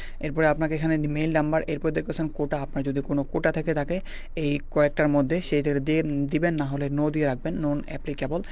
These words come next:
এরপরে দেখতে পাচ্ছেন ডিপার্টমেন্টাল স্ট্যাটাস, আপনি যেই পদে আবেদন কর-, করছেন বা করতেছেন, সেই পদে যদি এর আগে কোনো সরকারি, আধা সরকারি, স্বায়ত্তশাসিত প্রতিষ্ঠানে চাকরি করে থাকেন, সেক্ষেত্রে এখানে আপনি, আহ, সে-, আহ, সেই প্রতিষ্ঠান টিক দিবেন এবং না হয়ে থাকলে আপনি not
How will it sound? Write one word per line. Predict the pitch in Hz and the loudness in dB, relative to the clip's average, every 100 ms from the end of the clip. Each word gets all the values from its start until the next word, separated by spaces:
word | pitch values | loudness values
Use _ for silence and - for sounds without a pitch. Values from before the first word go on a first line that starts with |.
| - - - | -10 -8 -4
এরপরে | 156 180 175 | 0 2 2
দেখতে | 170 170 | 2 0
পাচ্ছেন | 165 165 131 | 0 0 0
ডিপার্টমেন্টাল | 147 151 160 160 156 - 139 | 2 2 2 2 2 2 -2
স্ট্যাটাস, | - 135 123 | -4 -4 -4
আপনি | - 143 - 170 170 | -4 -6 -2 0 0
যেই | 160 156 | 2 0
পদে | 160 165 | 2 2
আবেদন | 143 143 156 165 | 2 2 0 0
কর-, | 175 170 165 - | 0 0 0 -6
করছেন | - 175 - 165 | -2 -2 0 -2
বা | 151 | 0
করতেছেন, | - 175 - 143 156 - - - - | 0 -2 -2 -2 -2 -2 -6 -6 -6
সেই | - 170 | 2 2
পদে | 170 180 | 4 2
যদি | 175 175 | 2 0
এর | - 156 | 0 2
আগে | 151 156 | 2 2
কোনো | - 202 | 2 0
সরকারি, | - 165 165 170 170 170 | 2 -2 0 2 2 0
আধা | 135 139 | -2 -2
সরকারি, | 135 147 151 156 | -4 -2 0 0
স্বায়ত্তশাসিত | 151 151 147 175 160 165 | 0 -2 -2 -4 -2 -2
প্রতিষ্ঠানে | - 151 - 143 | -2 -4 -2 -2
চাকরি | 143 143 165 | 0 -2 -2
করে | 170 170 | 0 0
থাকেন, | 160 165 | 0 -2
সেক্ষেত্রে | 156 147 151 147 | -2 -2 -2 -2
এখানে | 139 139 | 0 -2
আপনি, | 139 147 | 0 -2
আহ, | 143 - - - - 139 | -2 -6 -8 -8 -4 -4
সে-, | - 156 - - | -2 -4 -4 -4
আহ, | 143 143 | -4 -4
সেই | - 160 | -2 -2
প্রতিষ্ঠান | 156 160 165 175 160 | 0 -2 -2 -2 -2
টিক | - 175 | 0 0
দিবেন | 165 175 156 | 2 0 -2
এবং | 143 147 | -2 0
না | 147 147 | 0 2
হয়ে | 160 | 2
থাকলে | 156 147 151 | 0 0 0
আপনি | 143 156 139 | 0 0 2
not | 143 | 2